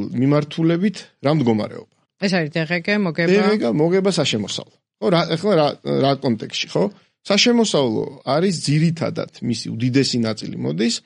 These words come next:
Speaker 1: დაკავებულ ხელფასებზე, დამსაქმებლების მხრიდან. ხო, ყველანი, ვინც დასაქმებულები ვი-, ვართ,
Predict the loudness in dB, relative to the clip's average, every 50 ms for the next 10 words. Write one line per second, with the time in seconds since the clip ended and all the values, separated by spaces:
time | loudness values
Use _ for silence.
0 | _ _ _ _ _ -20 _ _ _ _ _ -2 -2 0 2 2 4 4 4 4
1 | 2 2 0 0 0 0 0 -2 -4 -4 -4 -6 -8 -12 -14 -16 -8 -4 -4 -2
2 | -2 -2 -4 -4 -4 -4 -4 -2 -2 -4 -4 -4 -8 -8 -10 -12 -12 -12 _ _
3 | _ _ _ -6 -4 -2 -4 -4 -6 -10 -8 -2 0 2 4 4 4 2 2 0
4 | 0 -2 -4 -4 -6 -6 -4 -4 -4 -4 -4 -4 -2 -2 -2 -4 -4 -6 -6 -4
5 | -2 -2 -2 -2 0 0 2 2 0 0 -4